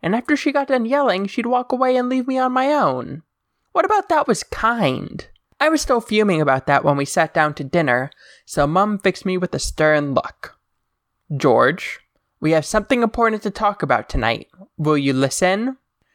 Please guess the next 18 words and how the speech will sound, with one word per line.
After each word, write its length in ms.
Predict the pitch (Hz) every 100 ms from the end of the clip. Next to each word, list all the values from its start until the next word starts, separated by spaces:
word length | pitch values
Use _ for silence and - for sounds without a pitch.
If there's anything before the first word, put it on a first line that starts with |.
| _ _
There 120 | 156
was 100 | 160
a 60 | 165
sadness 520 | - 175 175 165 -
in 60 |
her 100 | 156
smile 460 | 147 - 156 151 135
that 100 | 135
was 140 | 135
very 300 | 131 143 147
worrying, 680 | 143 147 139 127 127 127 135 - _ _ _
and 140 | - 147
I 80 |
felt 320 | 147 151 - -
tears 420 | - 156 151 143
welling 320 | 143 147 156
up 160 | 156 160
reflexively. 840 | - 139 - - 123 120 110 156